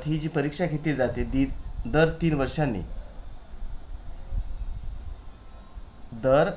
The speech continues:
तीन वर्षांनी एकदा होत असणारी ही जी परीक्षा आहे, या परीक्षेमध्ये, या परीक्षेचं स्वरूप असते एमसीक्यू पद्धतीचं. यामध्ये बहुपर्यायी प्रश्न विचारले जातात आणि त्यामधून आपल्याला योग्य पर्याय निवडून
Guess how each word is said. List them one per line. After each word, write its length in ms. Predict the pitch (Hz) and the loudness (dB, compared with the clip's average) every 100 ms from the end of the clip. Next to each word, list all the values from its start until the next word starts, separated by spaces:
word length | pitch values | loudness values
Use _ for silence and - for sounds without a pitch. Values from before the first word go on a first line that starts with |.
| - - | -4 -2
तीन 160 | 170 190 | 0 2
वर्षांनी 840 | 147 110 131 120 127 139 165 - | 0 0 -2 -2 -2 -4 -6 -2
एकदा 440 | 127 127 139 131 165 - - | -2 2 6 6 4 -8 -14
होत 380 | - 160 - - | -6 -4 -2 0
असणारी 460 | 135 - 120 117 | 0 0 0 0
ही 140 | 120 143 | -2 -2
जी 140 | 135 | -4
परीक्षा 440 | 139 135 147 180 | -2 -2 0 2
आहे, 260 | 147 113 95 - - - - - - | 2 2 -6 -8 -14 -18 -18 -16 0
या 100 | 151 | 2
परीक्षेमध्ये, 680 | 160 151 - 165 147 117 147 - | 2 0 0 0 0 -2 -6 -6
या 80 | 127 | -6
परीक्षेचं 400 | 131 156 165 175 | 0 -2 -2 -4
स्वरूप 340 | 175 185 190 180 | 2 4 6 4
असते 240 | 165 165 | 2 2
एमसीक्यू 440 | 151 147 - - | 0 0 -6 -8
पद्धतीचं. 560 | 143 120 113 123 110 220 - - - - - - - - 151 | -6 -6 -4 -4 -2 -2 -4 -10 -12 -8 -6 -8 -10 -4 6
यामध्ये 320 | 175 170 170 | 8 8 4
बहुपर्यायी 1300 | 156 165 190 196 185 - - - - 160 156 160 160 | 4 4 2 0 -2 -2 -2 -6 2 4 6 6 4
प्रश्न 320 | 160 151 143 | 2 -4 -2
विचारले 460 | 147 135 143 135 131 | -2 -2 0 0 2
जातात 380 | 117 113 127 127 | 0 -2 -2 0
आणि 180 | 120 | -2
त्यामधून 500 | 123 131 131 123 131 | 0 0 0 0 -2
आपल्याला 440 | 123 120 117 120 139 | -2 -2 -2 -2 -2
योग्य 200 | 127 120 | -6 -6
पर्याय 300 | 127 120 117 | -6 -4 -6
निवडून 300 | 113 113 147 | -4 -4 -6